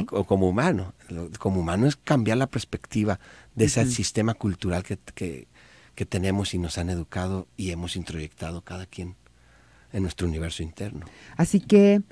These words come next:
Speaker 2: sin confundir humildad con servilismo, humildad con pobreza, humildad con sometimiento, con, con,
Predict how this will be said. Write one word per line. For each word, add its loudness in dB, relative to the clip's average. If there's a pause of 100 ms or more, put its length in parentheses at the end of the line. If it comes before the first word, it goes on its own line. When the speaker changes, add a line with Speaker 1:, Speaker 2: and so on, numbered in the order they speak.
(220)
Speaker 2:
sin 4
confundir 4 (120)
humildad 4
con 0
servilismo, 2
humildad 4
con -2
pobreza, 4 (420)
humildad 6
con 2
sometimiento, 2
con, 0
con, -4